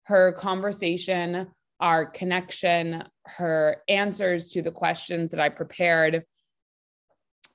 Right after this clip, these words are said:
offered a transformation in my energetic field. It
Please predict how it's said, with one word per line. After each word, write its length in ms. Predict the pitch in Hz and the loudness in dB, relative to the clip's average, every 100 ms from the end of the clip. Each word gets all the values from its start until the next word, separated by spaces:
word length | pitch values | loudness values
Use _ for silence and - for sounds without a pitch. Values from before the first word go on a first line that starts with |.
| - | 2
offered 400 | 214 208 208 196 | 4 6 4 4
a 240 | 185 175 170 | 2 0 0
transformation 880 | 208 214 226 226 180 180 185 185 | -2 -2 -2 -4 -4 -4 -2 -4
in 400 | - 170 165 165 - | -2 -4 -2 -4 -2
my 240 | 185 196 | 2 2
energetic 560 | 185 180 170 160 160 - | 2 0 0 -2 -2 -4
field. 380 | 160 156 156 | 0 2 2
It 80 | 160 | -2